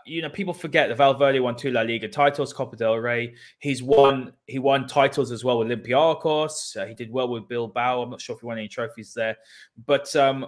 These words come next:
one of the key things, Rob, <laughs> is that when you look at Barcelona now, I'm sure they would have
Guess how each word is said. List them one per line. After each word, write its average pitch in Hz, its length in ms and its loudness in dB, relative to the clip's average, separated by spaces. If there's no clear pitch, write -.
one 185 240 0
of 214 100 0
the 196 100 0
key 185 260 -8
things, 156 400 -10
Rob, 113 200 -2
<laughs> - 20 -14
is - 200 -10
that - 140 -2
when 135 100 -6
you 151 80 -2
look 170 140 0
at 151 80 -2
Barcelona 135 440 2
now, 123 280 0
I'm 123 100 -6
sure 165 240 -2
they 143 160 -2
would 123 140 -4
have 110 200 -6